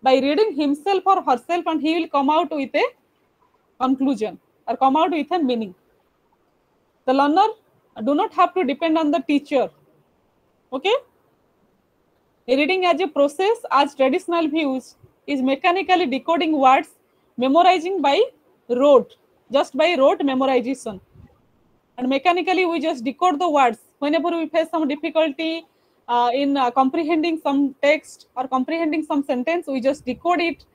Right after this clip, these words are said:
and we just memorize a rote, we just rotely memorize the concept.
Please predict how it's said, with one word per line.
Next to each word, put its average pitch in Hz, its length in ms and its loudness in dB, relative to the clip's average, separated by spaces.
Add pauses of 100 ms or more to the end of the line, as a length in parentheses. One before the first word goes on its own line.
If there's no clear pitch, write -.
(220)
and 247 160 -4
we 285 120 0
just 302 320 -2
memorize 294 640 0
a 254 100 -2
rote, 285 260 -2 (1400)
we 269 120 -4
just 294 240 -4
rotely 285 320 4
memorize 277 440 0
the 302 100 -2
concept. 220 600 -6